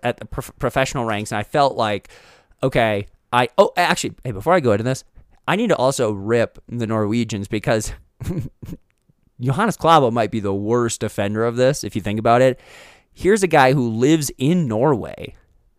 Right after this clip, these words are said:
where there is accessible snow, like, within a drive, a day's drive. He could drive to a glacier and get on snow when he wants to, roller ski when he wants to.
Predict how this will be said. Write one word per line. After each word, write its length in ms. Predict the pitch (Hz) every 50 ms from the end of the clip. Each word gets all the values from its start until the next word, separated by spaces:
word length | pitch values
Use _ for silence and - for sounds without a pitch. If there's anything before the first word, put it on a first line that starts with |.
| _ _ _ _ _ _
where 220 | - 135 165 175 170
there 240 | 147 156 151 143 - -
is 380 | 156 160 185 220 220 190 143 - -
accessible 680 | 123 131 - - 151 156 160 - 175 135 117 120 120
snow, 800 | - - - - - 131 123 123 147 165 151 101 - - - - _ _ _ _ _
like, 300 | 139 143 135 127 - - -
within 280 | 156 170 - 185 170
a 80 | 139 123
drive, 720 | 120 113 - - 113 107 120 117 131 165 185 160 104 87
a 100 | 104 135
day's 400 | 135 117 147 147 147 135 123 113
drive. 420 | - - 110 110 120 139 135 104 104
He 60 | 147
could 140 | - - 127
drive 300 | 120 127 131 139 131 -
to 120 | - 120
a 40 | 107
glacier 560 | 95 - 113 117 123 143 156 160 - - 131
and 280 | 117 - 107 110 107 101
get 140 | - 123 123
on 200 | 117 117 113 113
snow 260 | - - 131 127 135
when 80 | 143
he 60 | 143 139
wants 300 | 131 127 123 127 - -
to, 360 | - 127 117 117 117 113 - -
roller 240 | 117 120 123 123
ski 220 | 120 - - 120 113
when 100 | 113 110
he 60 | 110
wants 300 | 110 110 107 107 104 -
to. 300 | - 117 107 104 107 107